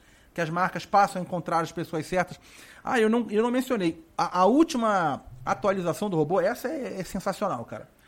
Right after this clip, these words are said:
Eu agora, o, o Influence-me agora chegou a um ponto que o robô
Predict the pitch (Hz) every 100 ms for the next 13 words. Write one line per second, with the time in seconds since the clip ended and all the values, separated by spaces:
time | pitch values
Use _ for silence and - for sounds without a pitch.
0 | - _ - - _ - 240 214 147 190
1 | 202 170 165 170 165 147 151 143 165 240
2 | 214 196 202 165 131 165 156 - 156 196
3 | 202 - 196 165 123 104 - _ _ _
4 | - - 196 160 131 185 170